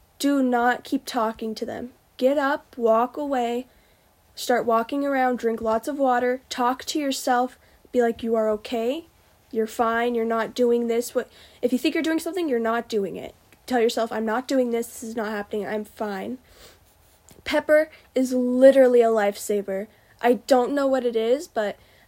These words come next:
I remember that happened when I was super high. It was really horrible, so I started researching ways to stop a high if it's really, really bad, and pepper.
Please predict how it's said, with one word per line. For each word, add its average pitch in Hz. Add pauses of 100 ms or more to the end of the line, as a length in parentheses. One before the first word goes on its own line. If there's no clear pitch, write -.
I 226
remember 240
that 240
happened 233
when 233
I 208
was 208
super 233
high. 208
It 202
was 220
really 254
horrible, 240
so 240
I 233
started 233
researching 240
ways 220
to 226
stop 226
a 247
high 214 (320)
if -
it's 208
really, 254
really 240
bad, 220
and 202
pepper. 180